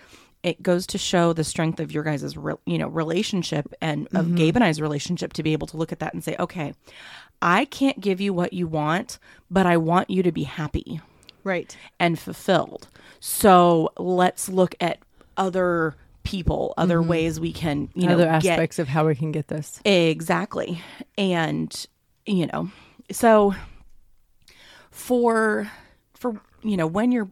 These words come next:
Speaker 1: when you're poly and you're really looking at, um, can, you know, can it be freeing?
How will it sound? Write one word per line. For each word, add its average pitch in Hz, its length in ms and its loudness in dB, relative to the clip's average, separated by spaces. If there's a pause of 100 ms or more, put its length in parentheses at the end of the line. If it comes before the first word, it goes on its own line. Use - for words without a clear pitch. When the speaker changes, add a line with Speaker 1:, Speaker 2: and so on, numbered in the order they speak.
Speaker 1:
when 214 160 0
you're 226 100 0
poly 160 480 0
and 156 140 -2
you're 151 260 -4
really 165 220 -6
looking 147 460 -6
at, 131 440 -12 (640)
um, 151 560 -4 (800)
can, 170 600 -2
you 175 120 -4
know, 165 220 -4
can 185 260 -6
it - 100 -8
be 165 100 -4
freeing? - 480 -12